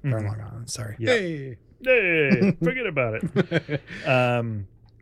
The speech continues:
Speaker 2: uh, it, it, Tony, uh, he tires himself out with a couple more pages of running through his superhero resume, uh, and he's finally able to fall asleep, uh, on a giant pile of money, presumably.
Speaker 3: <laughs>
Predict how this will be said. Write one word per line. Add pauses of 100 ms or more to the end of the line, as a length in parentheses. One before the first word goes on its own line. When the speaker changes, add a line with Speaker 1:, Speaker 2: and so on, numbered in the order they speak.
(880)
Speaker 2:
uh,
it,
it,
Tony,
uh,
he
tires
himself
out
with
a
couple
more
pages
of
running
through
his
superhero
resume, (480)
uh,
and
he's
finally
able
to
fall
asleep,
uh, (180)
on
a
giant
pile
of
money,
presumably. (220)
Speaker 3:
<laughs>